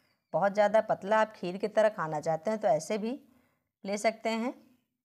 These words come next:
लगभग दस मिनट तक हमको इसको पकाना पड़ता है। अब देखिए हम ऐसे ही गाढ़ा निकाल लेंगे, बहुत ज़्यादा हम इसको और गाढ़ा नहीं करेंगे, इतना पतला हम निकाल लेंगे।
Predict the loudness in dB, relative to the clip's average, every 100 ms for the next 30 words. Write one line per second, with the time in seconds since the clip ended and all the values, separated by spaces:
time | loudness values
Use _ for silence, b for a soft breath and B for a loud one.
0 | _ -2 0 0 2 0 0 -4 -2 -2
1 | -2 -6 -8 -8 -6 -8 -4 -4 -4 -6
2 | -2 -4 2 2 4 -4 b b _ -6
3 | -4 -8 -4 -2 0 -2 -2 -2 2 2
4 | 2 -4 0 0 2 0 -2 -2 0 2
5 | 2 4 2 2 -4 -4 -2 0 0 0
6 | -2 -6 0 2 2 -4 -6 -6 -4 -4
7 | -2 -2 -2 -4 0 2 2 0 -2